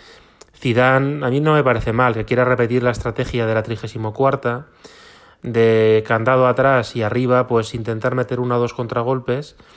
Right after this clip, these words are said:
pero es que a cada temporada que pasa perdemos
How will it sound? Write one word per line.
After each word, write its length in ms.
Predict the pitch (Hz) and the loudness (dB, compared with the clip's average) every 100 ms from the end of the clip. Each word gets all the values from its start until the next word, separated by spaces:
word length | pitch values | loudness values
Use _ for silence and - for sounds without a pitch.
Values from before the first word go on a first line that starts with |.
| - - - _ _ | -20 -20 -20 _ _
pero 160 | 120 117 | 2 2
es 120 | 113 | 2
que 420 | 131 127 131 - - - - - | 0 0 0 -6 -20 -20 -20 -8
a 140 | 143 | -4
cada 200 | 135 120 | 0 2
temporada 480 | 117 113 113 120 135 | 2 0 0 4 4
que 140 | 131 127 | 2 0
pasa 480 | 135 - 143 139 | -2 -2 -4 -2
perdemos 600 | 123 113 123 127 123 - | -2 0 0 0 -4 -8